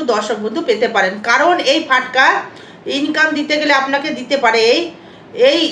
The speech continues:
সিংহ রাশির ক্ষেত্রে যেটা বললাম, পঞ্চম একটা ফাটকা কিছু অর্থ কিন্তু আপনি পেলেও পেতে পারেন। সেটা আপনার যোগ্যতা অনুযায়ী, আপনার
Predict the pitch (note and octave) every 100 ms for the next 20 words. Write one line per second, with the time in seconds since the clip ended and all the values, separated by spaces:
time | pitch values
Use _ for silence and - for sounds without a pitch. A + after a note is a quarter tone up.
0 | - - - C#4 D4+ D#4+ D#4 E4+ E4 -
1 | C#4+ D4 D4+ D#4 D#4 D4 D#4 D#4 - C#4+
2 | C#4+ D#4+ D#4+ D#4 D#4+ C4 C4 C4+ C#4+ C#4+
3 | D4+ C4+ G#3+ A#3+ C#4 C4 B3+ B3 B3+ A#3
4 | D#4 B3+ A#3 D4 A3+ E3 D3 C#3 - -
5 | - - - - - - - - - -
6 | - - - - D4 D4+ E4 E4 E4+ E4+
7 | A#3 D4 D4+ D#4+ C4+ G#3+ G3+ G3 E3+ D#3+
8 | - - - A3+ C4+